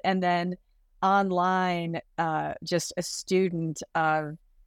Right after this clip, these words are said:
many different thought leadership that is occurring around learning right now, as well as, um,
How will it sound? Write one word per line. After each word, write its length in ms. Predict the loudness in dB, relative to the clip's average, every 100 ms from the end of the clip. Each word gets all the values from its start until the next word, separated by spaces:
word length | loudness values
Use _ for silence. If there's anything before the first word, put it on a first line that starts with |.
| -8
many 420 | -4 0 2 2
different 580 | 0 -2 -2 -4 -4 -6 2
thought 240 | 2 4
leadership 600 | 0 -2 -2 -2 -2 -2 -2
that 160 | -4
is 160 | -4 -8
occurring 540 | -14 -8 -4 -4 -4 -4
around 400 | -2 0 -2 -2
learning 520 | -4 -4 -2 -2 -2 -2
right 300 | 0 0 0
now, 380 | 0 2 0 -6 _ _ _ 0
as 220 | 0 0
well 420 | 0 4 4 2 -2
as, 500 | -2 0 -2 -6 -8 -4
um, 400 | -4 -4 -8